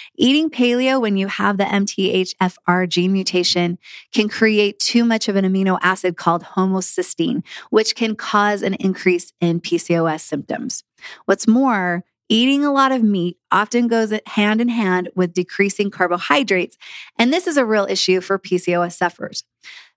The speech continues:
Recent research shows that P C O S may be connected to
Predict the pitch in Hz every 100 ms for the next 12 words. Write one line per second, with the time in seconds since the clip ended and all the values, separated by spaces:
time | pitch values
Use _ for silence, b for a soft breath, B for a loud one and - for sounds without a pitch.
0 | - 247 311 - 339 254 233 202 226 -
1 | 190 185 190 185 202 196 226 226 196 180
2 | - 175 196 226 262 269 - 254 208 185
3 | 190 185 - 175